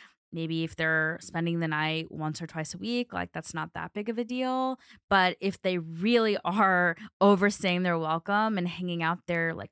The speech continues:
when you're not, when they're not there, or just, you know, whatever, like, I think that's a legitimate concern. And y-, your request,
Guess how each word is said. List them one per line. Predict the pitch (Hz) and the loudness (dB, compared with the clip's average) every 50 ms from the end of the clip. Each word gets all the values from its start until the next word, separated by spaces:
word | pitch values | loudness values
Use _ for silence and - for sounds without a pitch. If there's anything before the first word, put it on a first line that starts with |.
| _ | _
when | - - - 165 160 | -12 -10 -8 -8 -6
you're | 165 190 226 240 | -4 -4 -2 -2
not, | 240 240 240 240 226 _ | 0 -2 -2 -4 -6 _
when | - 190 190 190 196 190 | -6 -2 -2 0 0 0
they're | 226 277 311 339 339 | 0 2 2 2 2
not | 294 247 220 208 - - | 2 0 0 -2 -4 -4
there, | 175 170 165 160 156 156 151 151 151 151 156 | -4 -2 -2 -2 -2 -4 -4 -4 -4 -4 -4
or | 156 156 156 165 - - - - _ _ | -4 -4 -4 -6 -8 -12 -20 -20 _ _
just, | - 359 359 - - - _ - 208 - | -4 -2 -2 -2 -4 -6 _ -20 -20 -10
you | - 254 | -6 -4
know, | 262 247 240 | -2 -2 -2
whatever, | 233 226 202 208 214 226 247 233 220 170 160 165 165 | -2 -2 -2 0 0 2 2 2 2 0 0 0 0
like, | 170 175 175 175 170 _ - - - _ _ _ _ _ _ _ _ _ _ _ _ - 190 170 - _ _ _ _ _ _ - | 0 0 0 0 -2 _ -12 -20 -20 _ _ _ _ _ _ _ _ _ _ _ _ -10 -10 -10 -10 _ _ _ _ _ _ -4
I | - 214 | -2 -2
think | 214 285 285 269 | 0 0 2 2
that's | 285 277 - | 2 0 0
a | 277 | 0
legitimate | 262 240 214 202 220 208 220 220 202 - | 0 0 0 0 -2 -2 -2 -2 -4 -6
concern. | - 202 175 165 - - 147 135 143 147 156 180 208 233 226 - | -6 -8 -6 -6 -6 -6 -6 -6 -6 -4 -4 -2 -2 -4 -4 -4
And | - 170 165 165 160 160 160 160 160 165 165 156 156 - _ - | -4 -2 0 0 0 0 0 -2 -2 -2 -2 -4 -6 -8 _ -16
y-, | - 151 - - | -16 -16 -14 -14
your | - 165 170 170 165 | -10 -6 -4 -2 -2
request, | 165 165 165 - - - 160 160 - - - - - | -2 -2 -4 -6 -6 -6 -6 -4 -4 -6 -10 -10 -14